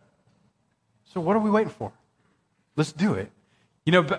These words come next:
so we were in the Winter Oli-, or not the Winter Olympics right now, Summer Olympics. Nineteen eighty-eight, during the Winter Olympics, there was skiers. And they did something in nineteen eighty-eight that was the first time they ever did it. They actually had blind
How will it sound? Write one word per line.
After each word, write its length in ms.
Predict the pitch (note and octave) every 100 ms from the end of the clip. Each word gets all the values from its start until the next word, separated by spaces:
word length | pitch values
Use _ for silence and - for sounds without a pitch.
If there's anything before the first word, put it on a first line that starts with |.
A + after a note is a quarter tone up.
| -
so 140 | F3+
we 80 | F3+
were 80 | F#3+
in 80 | F3
the 60 |
Winter 260 | D#3+ F3+ F3
Oli-, 200 | D#3+ -
or 240 | C#3 B2+ -
not 160 | D3 D3+
the 80 |
Winter 200 | D3 C#3+
Olympics 300 | C#3 C3+ C3+
right 120 | C3+ C3+
now, 80 |
Summer 300 | B2 G3+ A3
Olympics. 480 | D#3+ C3 D3 D#3 - - _ - - - - - _ _ _ _ _ _ _ _ _ _ _ -
Nineteen 360 | D#3+ F#3+ G3
eighty-eight, 680 | D#3+ D#3 D3 E3+ C3 - - _ -
during 160 | D3
the 60 | C#3
Winter 340 | C#3 E3 D#3+
Olympics, 600 | C3+ C3+ C3 G#2+ - - - _ _ _ _
there 100 | C#3+
was 140 | C#3 B2+
skiers. 760 | - - E3+ C#3+ G#2+ - - - _ _ _
And 340 | C#3+ C#3+ C#3 C3+
they 140 | D3+
did 220 | D3 F3+
something 260 | F3 F#3 D#3
in 60 | C#3+
nineteen 300 | D#3 E3 D3
eighty-eight 680 | D3 C#3+ C3+ C3+ C#3 - - A#2+
that 180 | C3 B2+
was 100 | A2+
the 60 |
first 320 | - D#3 E3 -
time 200 | C#3+ B2+
they 100 | B2
ever 140 | D3
did 180 | C3 B2+
it. 100 | B2+
They 100 | B2
actually 340 | C3+ - C#3
had 260 | B2 A2 -
blind 580 | A2+ A#2 B2+ C#3 C#3